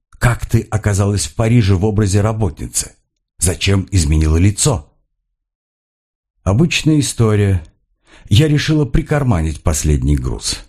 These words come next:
наколоть моих нанимателей". Она замолчала.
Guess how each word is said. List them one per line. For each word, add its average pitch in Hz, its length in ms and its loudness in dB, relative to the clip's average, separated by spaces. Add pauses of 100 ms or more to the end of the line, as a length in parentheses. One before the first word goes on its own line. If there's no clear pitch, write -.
(340)
наколоть 101 640 0
моих 69 320 -4
нанимателей". 95 680 0 (880)
Она 69 220 2
замолчала. 69 680 0